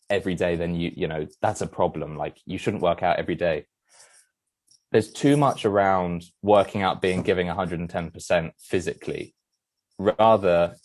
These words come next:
give yourself a hundred and ten percent mentally and let yourself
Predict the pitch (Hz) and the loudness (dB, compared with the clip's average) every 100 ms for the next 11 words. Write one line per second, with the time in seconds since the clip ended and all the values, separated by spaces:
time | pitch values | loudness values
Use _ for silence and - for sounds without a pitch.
0 | - 117 98 95 - 117 117 - 95 95 | -2 -2 0 -2 4 4 4 2 -2 -4
1 | 87 85 82 87 85 - 85 87 92 92 | -4 -8 -6 -6 -6 -4 -4 -2 -2 -4
2 | - 82 82 - 87 90 - _ _ - | -6 -4 -4 -4 -8 -8 -16 _ _ -12
3 | 98 104 110 104 101 110 92 | 0 4 4 2 0 2 0